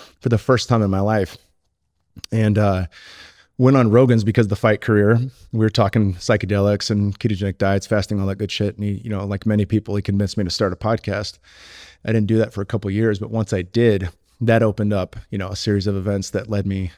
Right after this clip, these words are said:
to here. You know, I went to Paleo F X to meet people and speak, and,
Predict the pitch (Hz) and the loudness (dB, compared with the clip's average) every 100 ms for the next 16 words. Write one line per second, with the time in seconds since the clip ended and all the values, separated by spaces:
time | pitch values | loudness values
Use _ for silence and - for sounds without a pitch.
0 | - 110 156 - - 104 104 107 95 98 | -6 -2 0 -2 -8 -10 -6 -6 -6 -2
1 | 110 104 101 104 104 - - 107 95 _ | 0 2 0 2 0 0 0 0 0 _
2 | - - - - - 110 120 117 113 107 | -20 -20 -20 -20 -6 2 2 4 2 2
3 | 110 104 101 - - 113 104 104 92 | 2 2 0 -2 2 2 2 0 -2